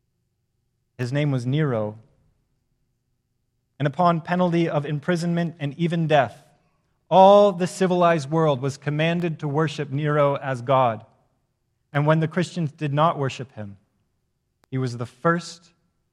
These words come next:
in history to wield the power of the state to persecute them. And many other Caesars would follow in the bloody and arrogant footsteps of this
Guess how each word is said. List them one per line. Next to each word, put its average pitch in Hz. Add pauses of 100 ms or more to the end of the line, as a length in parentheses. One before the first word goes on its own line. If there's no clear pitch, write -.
(1000)
in 127
history 120 (920)
to -
wield 170
the 151
power 160
of 143
the 135
state - (380)
to 117
persecute 110
them. 110 (2250)
And 113
many 151
other 131
Caesars 113
would 110
follow 113 (480)
in 120
the 120
bloody 135
and 131
arrogant 127
footsteps -
of 110
this 113